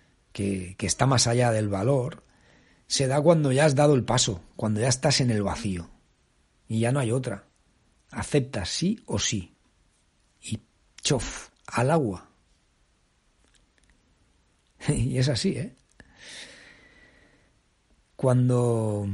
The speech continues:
voy caminando a, a visitar a mi amigo Árbol, por el camino, la vida ha querido que pase, que haya ahí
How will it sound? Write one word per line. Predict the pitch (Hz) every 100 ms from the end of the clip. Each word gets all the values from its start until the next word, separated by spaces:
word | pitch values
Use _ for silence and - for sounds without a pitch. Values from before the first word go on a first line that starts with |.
| 95 90 - _ _ _ _ _ _ _ _ _ _ _
voy | 120 147
caminando | 180 170 143 135 117 107 101
a, | 95 95 -
a | 113
visitar | 117 131 135
a | 127
mi | 120
amigo | 117 104
Árbol, | 98 104 123 180 - _ _ _ _ _ _ _ _ _ _ _ _ _ _ _ _ - -
por | - 110
el | 113
camino, | 107 143 139 170 226 _ _ _ _ _ _ _ _ _ _ _ _ _ _
la | - 117
vida | 113 131 127 110
ha | 123 117
querido | 117 135 117 131 233 - _ _ _ _ -
que | 110 98 90 87 87 - _ _ _ _
pase, | - 120 127 120 101 87 92 _ _ _ _ _ _ _ _ _ _
que | 117
haya | 127 120
ahí | 104 113 117 131